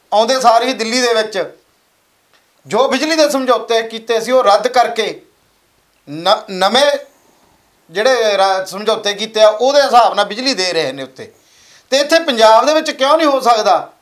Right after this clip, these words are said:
ਕਿ ਅਕਾਲੀ ਦਲ ਕਹਿੰਦਾ ਅਸੀਂ ਨਹੀਂ ਕੀਤੇ, ਮਨਮੋਹਨ ਸਿੰਘ ਨੇ ਕੀਤੇ ਸੀ, ਮਨਮੋਹਨ ਸਿੰਘ ਨੇ ਉਸ ਤੋਂ ਇੱਕ ਸਾਲ ਬਾਅਦ ਕੀਤੇ ਨੇ ਸਮਝੌਤੇ ਉਹ,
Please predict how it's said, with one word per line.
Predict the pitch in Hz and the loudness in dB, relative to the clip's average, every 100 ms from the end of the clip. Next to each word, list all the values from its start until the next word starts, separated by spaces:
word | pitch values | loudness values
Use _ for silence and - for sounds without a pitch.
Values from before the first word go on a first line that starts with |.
| _ _ _ _ | _ _ _ _
ਕਿ | - | -4
ਅਕਾਲੀ | 247 247 247 285 | 2 6 6 6
ਦਲ | 285 285 | 2 2
ਕਹਿੰਦਾ | 285 294 277 | 2 2 2
ਅਸੀਂ | 254 269 | 2 -2
ਨਹੀਂ | 269 | -4
ਕੀਤੇ, | 277 277 | -4 -2
ਮਨਮੋਹਨ | 277 226 202 262 269 | 0 -2 -2 -2 0
ਸਿੰਘ | 269 | -2
ਨੇ | 262 | -2
ਕੀਤੇ | 247 247 254 254 | -6 -4 -2 -2
ਸੀ, | 269 | -4
ਮਨਮੋਹਨ | 233 220 220 277 277 | -2 -2 0 -2 0
ਸਿੰਘ | 262 | -2
ਨੇ | 269 277 | 0 -4
ਉਸ | 277 226 | -2 -4
ਤੋਂ | 226 262 | -2 -4
ਇੱਕ | 254 | -4
ਸਾਲ | - 196 202 | -2 2 4
ਬਾਅਦ | 214 262 | 4 2
ਕੀਤੇ | 214 220 196 | 0 -8 -6
ਨੇ | 175 160 | -6 -6
ਸਮਝੌਤੇ | 170 180 180 170 147 | -10 -10 -10 -10 -10
ਉਹ, | 151 220 220 | -6 -8 -10